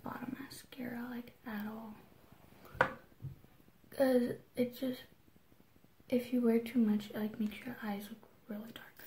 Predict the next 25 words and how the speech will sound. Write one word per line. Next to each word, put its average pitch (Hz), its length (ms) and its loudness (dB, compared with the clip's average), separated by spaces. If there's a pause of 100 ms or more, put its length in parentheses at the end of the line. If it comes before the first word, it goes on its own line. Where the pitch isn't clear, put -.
underneath 233 380 2
it. 277 160 -6 (760)
So - 160 -2
I 220 60 4
just 233 180 0
put 254 280 0
one 208 240 6
little 202 300 -2 (800)
dash. 233 340 -8 (1300)
And 285 180 6
now 269 460 8 (120)
I'm 254 140 8
going 254 220 8
to 269 60 8
use 262 260 4
this. 226 500 -6 (1300)
I 208 100 -2
don't 208 220 -2
know 202 160 -2
what - 140 -8
this - 180 -20
is, - 360 -20
honestly. 247 800 -2 (1160)
I've 247 240 2
just 269 260 0